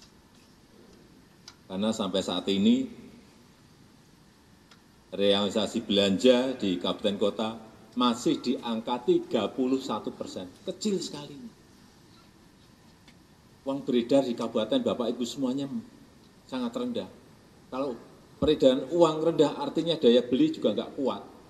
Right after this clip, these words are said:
Segera keluarkan. Ini masih tiga puluh satu persen realisasi belanja. Provinsi lebih baik,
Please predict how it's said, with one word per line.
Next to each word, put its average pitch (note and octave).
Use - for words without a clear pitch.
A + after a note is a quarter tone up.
Segera D3+
keluarkan. C#3
Ini D#3+
masih D#3+
tiga E3+
puluh E3
satu C#3
persen A#2
realisasi A#2
belanja. G2+
Provinsi F3
lebih C#3+
baik, C3+